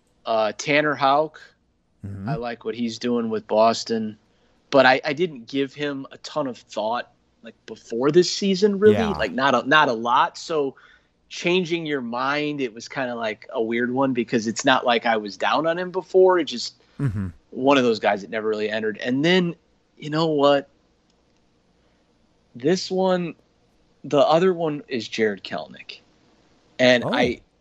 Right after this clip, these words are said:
Speaker 1: I just have an eyebrow raised. I'm not saying to panic. I'm not saying, like, I'm out forever. But I cannot believe how bad he's playing. He has just been, I look today,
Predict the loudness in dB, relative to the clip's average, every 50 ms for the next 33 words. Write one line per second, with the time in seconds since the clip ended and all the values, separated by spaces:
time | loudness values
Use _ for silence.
0 | _ _ _ _ _ _ _ _ _ _ _ _ _ _ _ _ _ _ _ _
1 | _ _ _ _ _ _ _ _ _ _ _ _ _ _ _ _ -6 -2 -2 -2
2 | 2 2 0 0 0 2 2 2 2 2 -4 -8 -6 -6 -6 -6 -6 -8 -12 -12
3 | -12 -14 -14 -14 -14 -14 -14 -16 -16 -18 -18 -20 _ -6 -2 0 2 4 6 4
4 | 4 2 0 -4 -4 -4 -2 -2 -4 -6 -8 -10 -6 -4 -4 -2 -2 -4 -6 -10
5 | _ -20 _ _ -12 -10 -8 -8 -8 -8 -8 -4 -2 -2 0 0 -2 -2 -2 0
6 | 0 -2 -2 -2 -6 -14 -8 -6 -6 -6 -2 0 2 2 2 0 -2 -6 -12 -8
7 | -6 -4 -2 -2 -4 -4 -4 -4 -4 -4 -6 _ _ _ _ _ _ _ _ _
8 | _ _ _ _ _ _ _ _ _ _ -6 -6 -6 -6 _ -8 -4 2 2 2
9 | 2 2 -2 -10 -8 -6 -6 -4 -4 0 2 4 4 4 2 0 -6 -16 -14 -14
10 | -14 -14 -14 -16 -8 -2 -2 0 0 0 -2 -4 -10 -14 -14 -14 -16 _ -8 -4
11 | -2 0 2 2 0 -2 -6 -14 -16 -18 -16 -18 -20 _ -20 -20 -20 -20 _ _
12 | _ _ _ _ _ _ _ _ _ _ _ _ _ _ _ -6 0 4 4 4
13 | 4 4 0 -2 -4 -6 -8 -8 -8 -8 -10 _ _ -12 -12 -12 -14 -18 -20 _
14 | _ _ _ _ _ _ _ _ _ _ 0 4 4 6 4 4 2 0 -8 -4
15 | -2 -2 -2 -2 -6 -8